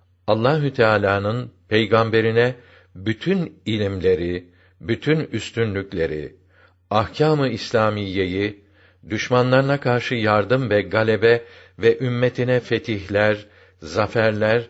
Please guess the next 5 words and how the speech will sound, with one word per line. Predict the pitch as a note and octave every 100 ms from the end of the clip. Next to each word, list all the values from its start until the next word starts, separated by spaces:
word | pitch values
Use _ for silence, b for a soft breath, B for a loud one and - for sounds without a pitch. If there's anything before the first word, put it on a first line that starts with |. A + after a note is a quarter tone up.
| _
ve | F#2+ B2 A#2+
kıyamette | - A2+ A2 G#2+ A2+ - - A#2+ A#2+ b b b
her | - E3+ F3+ -
türlü | B2 G#2+ A2
şefaat | - B2 A#2 C3 B2 C3+ C3